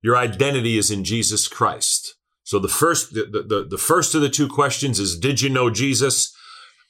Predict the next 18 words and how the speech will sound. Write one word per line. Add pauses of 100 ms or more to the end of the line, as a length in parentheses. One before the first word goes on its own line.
(200)
And
then
as
a
Christian,
the
only
other
question
will
be
how
you
lived
your
life
in
Jesus,